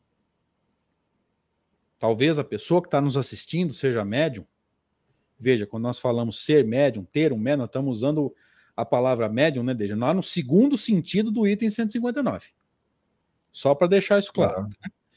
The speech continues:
Speaker 1: Mais
Speaker 2: Claro.
Speaker 1: ou menos o que o movimento vai chamar de, é, médiuns ostensivos, né? Kardec não fez essa diferenciação. Ele fala que todo mundo é médium, mas que a gente deveria usar a palavra médium só no segundo sentido. Então, só pra deixar isso claro,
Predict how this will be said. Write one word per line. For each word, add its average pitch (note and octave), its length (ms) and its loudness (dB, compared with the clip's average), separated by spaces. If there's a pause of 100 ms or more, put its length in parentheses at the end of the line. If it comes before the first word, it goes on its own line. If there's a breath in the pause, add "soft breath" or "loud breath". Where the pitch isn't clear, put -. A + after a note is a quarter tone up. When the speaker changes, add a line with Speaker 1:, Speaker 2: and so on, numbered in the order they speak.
(220)
Speaker 1:
Mais E3+ 440 6
Speaker 2:
Claro. F3+ 100 4
Speaker 1:
ou D#3+ 60 2
menos E3+ 440 -2
o F3+ 60 2
que G3 100 2
o F3+ 60 6
movimento D#3+ 640 2
vai E3 120 4
chamar D3+ 540 0
de, F#3 400 -4 (640)
é, B2 500 -2
médiuns D3+ 400 2
ostensivos, B2+ 720 0
né? G#2+ 80 -8
Kardec E3+ 360 2
não G#3 120 2
fez F3+ 220 2
essa D3+ 140 -6
diferenciação. C#3+ 720 -2
Ele E2+ 100 -16
fala C#3 240 0
que - 60 -12
todo D3+ 200 2
mundo D#3+ 220 0
é F#3+ 60 4
médium, G#3 320 2
mas A3 160 0
que - 80 -4
a G#3+ 40 2
gente G#3 160 -2
deveria F#3 400 6
usar D3 220 4
a D3 40 4
palavra D3 360 2
médium F3 280 0
só G3+ 140 -2
no G3 60 0
segundo F#3+ 320 0
sentido. - 340 -2 (720)
Então, C#3 140 -6
só C3 160 0
pra E3+ 140 0
deixar E3+ 300 0
isso - 120 -4
claro, E2 240 -6